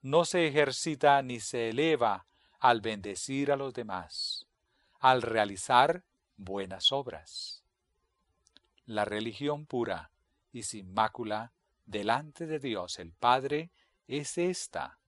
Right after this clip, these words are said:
visitar a los huérfanos y a las viudas en sus tribulaciones, y guardarse sin mancha de este mundo. Santiago uno veintisiete.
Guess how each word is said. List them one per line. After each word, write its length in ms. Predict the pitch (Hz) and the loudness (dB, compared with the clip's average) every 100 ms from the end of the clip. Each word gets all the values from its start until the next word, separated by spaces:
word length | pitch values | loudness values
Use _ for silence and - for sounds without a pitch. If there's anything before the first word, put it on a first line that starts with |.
| _ _ _ _ _ _ _ _ _ | _ _ _ _ _ _ _ _ _
visitar 760 | 123 147 143 151 127 160 165 156 | -8 -6 -4 -4 6 10 10 10
a 80 | 131 | 8
los 220 | 117 101 | 4 -2
huérfanos 840 | 104 110 107 107 90 90 - - - _ _ | 0 0 0 -6 -10 -8 -6 -8 -10 _ _
y 140 | 123 | 0
a 60 | 123 | 2
las 240 | 117 104 | 4 0
viudas 680 | 104 120 156 117 87 - - - _ | -4 -4 -2 -2 -4 -6 -8 -10 _
en 260 | 139 135 123 | -6 -6 -6
sus 460 | - 165 180 - | -6 -6 -8 -10
tribulaciones, 1080 | - 131 104 101 92 - 104 87 85 - - _ _ _ _ _ _ | -6 -6 -4 -6 -6 -8 -10 -10 -14 -16 -18 _ _ _ _ _ _
y 80 | 156 | -4
guardarse 800 | 135 139 127 131 160 175 - 160 | 8 8 10 10 10 8 0 -2
sin 320 | - 143 117 | -2 -6 -2
mancha 640 | 117 131 131 - 110 92 - _ _ | 2 2 0 -4 -2 -2 -6 _ _
de 180 | 98 98 | -10 -8
este 260 | - 98 | -10 -12
mundo. 540 | 92 123 139 104 78 - _ _ _ _ _ _ _ - | -10 -12 -14 -16 -16 -18 _ _ _ _ _ _ _ -16
Santiago 680 | - 90 87 104 101 104 | -12 -12 -10 -6 -4 -6
uno 360 | 104 113 123 131 | -10 -10 -12 -14
veintisiete. 840 | 123 117 127 113 117 87 - 78 | -16 -18 -14 -12 -12 -12 -16 -20